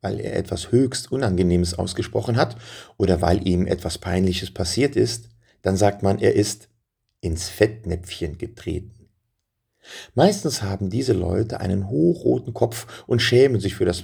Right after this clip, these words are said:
Missgeschick. Oft hört man von dem Mauseloch, das sich jemand wünscht, um vor lauter Scham darin zu verschwinden.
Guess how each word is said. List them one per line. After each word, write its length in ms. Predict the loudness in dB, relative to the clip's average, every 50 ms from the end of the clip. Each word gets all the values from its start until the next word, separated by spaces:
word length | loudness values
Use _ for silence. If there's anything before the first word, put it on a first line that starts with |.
| -8 -6
Missgeschick. 680 | -4 -4 -4 -4 -6 -10 -10 -10 -12 -14 -16 -18 _ _ _ _ _ _ _ _ _ _ _ _ _ _ _ _ _ _ -20 -20 0 2
Oft 280 | 2 2 2 2 2
hört 160 | 4 4 4
man 100 | 2 -2
von 140 | 0 0 0
dem 100 | 0 2
Mauseloch, 680 | 2 2 2 2 4 4 2 2 2 0 -2 -6 -12 -18 -20 _ _ _
das 140 | -14 -10 -8
sich 140 | -8 -6 -4
jemand 280 | -2 -2 -2 -2 0
wünscht, 400 | 0 0 0 0 -2 -4 -8 -10 -16 _ _ _
um 80 | -4 -2
vor 140 | 0 2 4
lauter 300 | 4 4 4 2 0 -2
Scham 320 | -2 0 0 0 2 2
darin 240 | 0 0 0 0 -2
zu 120 | -2 -4
verschwinden. 760 | -4 -4 -6 -6 -4 -4 -4 -4 -4 -6 -8 -10 -12 -12 -14